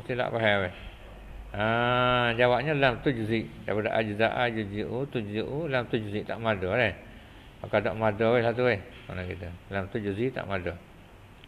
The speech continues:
Walau ra'au sawadan, dia, dia kalau melihat ia akan hitam, apa hitam mari. Fa zannuhu aduwan, maka ia suka kata seteru. Ah, seteru kita dah tu. Fa sallau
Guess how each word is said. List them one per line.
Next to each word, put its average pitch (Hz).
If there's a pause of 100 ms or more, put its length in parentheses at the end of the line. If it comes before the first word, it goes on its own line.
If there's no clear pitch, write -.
(880)
Walau 196
ra'au 190
sawadan, 175 (400)
dia, 143
dia 156
kalau 165
melihat 160
ia 165
akan 160
hitam, 151
apa 147
hitam 117 (120)
mari. 95 (680)
Fa 120
zannuhu 180
aduwan, 147
maka 131
ia 175
suka 165
kata 160
seteru. 190 (800)
Ah, 104
seteru 131
kita 120
dah 127
tu. 156 (560)
Fa 107
sallau 165